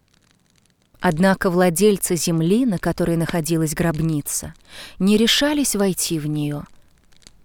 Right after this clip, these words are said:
потому что помнили предупреждение о безумии, которое ждет каждого, кто решится на такой смелый шаг. Итак,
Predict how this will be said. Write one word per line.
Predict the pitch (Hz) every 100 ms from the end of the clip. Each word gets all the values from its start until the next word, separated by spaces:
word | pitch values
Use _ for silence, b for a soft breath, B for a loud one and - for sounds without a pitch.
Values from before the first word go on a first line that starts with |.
| _ -
потому | 185 175 180
что | - 190
помнили | - 240 262 233 208
предупреждение | 202 190 170 - 180 165 214 220 202 202
о | 196
безумии, | 175 202 185 233 294 220 165 151 - B B B -
которое | 180 202 208 190 185
ждет | 165 185
каждого, | - 226 247 208 156 156 147 147 B B B
кто | - 202
решится | 196 - - 254 - 196
на | 190
такой | - - 226
смелый | - 196 196 208 202
шаг. | 190 - 156 151 - - - _ _ _ _ _ _ _ _ _ _ _ _ _
Итак, | - 175 - 254 285 -